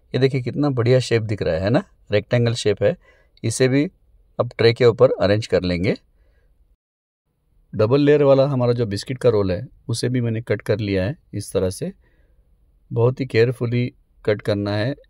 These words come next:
एक सेंटीमीटर इसका थिकनेस होना चाहिए। ये देखिए कितना खूबसूरत दिख रहा है। इसे भी हम दोनों ट्रे के ऊपर अरेंज कर लेंगे। चॉकलेट कुकीज़ जो है उसके ऊपर बारीक कटे हुए बादाम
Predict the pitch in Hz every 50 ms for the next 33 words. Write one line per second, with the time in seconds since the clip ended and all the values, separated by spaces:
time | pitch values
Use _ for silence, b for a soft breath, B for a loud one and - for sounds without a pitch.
0 | - 120 123 - - - 117 113 107 131 113 113 110 117 117 117 - - 110 -
1 | - 98 - 104 107 - - 95 95 98 95 - 92 90 92 131 175 _ _ _
2 | _ _ _ _ _ _ _ _ _ _ _ _ _ _ _ _ _ _ _ -
3 | 135 135 127 127 - 123 110 110 - 135 - - 156 160 160 - 139 123 117 -
4 | 120 107 107 101 92 95 90 104 85 80 71 82 - _ _ _ _ _ _ _
5 | _ _ _ _ _ _ _ _ _ _ _ _ _ _ _ _ _ _ - -
6 | 123 120 - 147 147 156 151 147 147 160 156 - - 101 113 117 139 139 131 139
7 | 131 123 - 131 123 120 - 160 - _ _ - - 110 110 120 127 - - 117
8 | 95 95 92 85 82 78 - - _ _ _ _ _ _ _ _ _ _ _ _
9 | _ _ _ _ _ _ _ _ _ _ _ _ _ _ _ _ _ _ _ _
10 | _ _ _ _ _ _ _ - - 131 120 120 - 151 165 165 - 170 151 -
11 | 151 143 131 143 147 139 127 110 101 95 - - - - 117 - - 135 127 120
12 | - 143 160 165 - 107 101 117 135 135 - 131 117 123 123 123 127 127 104 101
13 | 95 110 117 165 240